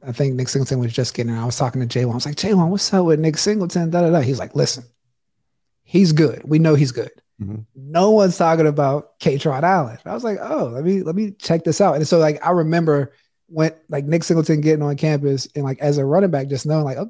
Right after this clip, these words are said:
Speaker 1: running back coach, like, "Okay, this guy is really good, different type of good, but, like, he's really good."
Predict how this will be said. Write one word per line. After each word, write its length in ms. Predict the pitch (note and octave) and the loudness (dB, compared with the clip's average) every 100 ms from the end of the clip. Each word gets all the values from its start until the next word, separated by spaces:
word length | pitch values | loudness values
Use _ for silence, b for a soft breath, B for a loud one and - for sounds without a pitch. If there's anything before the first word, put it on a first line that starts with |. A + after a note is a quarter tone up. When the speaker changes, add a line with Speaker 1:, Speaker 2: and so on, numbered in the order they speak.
| - | -6
Speaker 1:
running 220 | C#3+ F#3 | 0 0
back 140 | D3 B2+ | 0 -2
coach, 160 | C#3 | -4
like, 120 | C3 | -4
"Okay, 260 | - F3 D3+ | -6 -4 -4
this 240 | C3 B3 | -4 -8
guy 220 | - - D#4 | -6 -8 -6
is 200 | A#3 C3+ | -6 -8
really 360 | C3 G3+ C4+ | -2 -2 0
good, 460 | G#3 D4+ E3+ B2 - | -2 0 0 -2 -4
different 300 | C#4 - D#4+ | -2 0 0
type 200 | F#3+ E3 | 0 0
of 100 | D3+ | 0
good, 340 | D3+ D3 D3 - - | 2 2 2 -4 -6
but, 240 | D#3 D3+ | -4 -2
like, 160 | D3 D3 | -4 -4
he's 180 | E3+ D3+ | -4 0
really 220 | F#3+ E3+ | 2 4
good." 340 | F3 F#3 B2+ | 4 2 0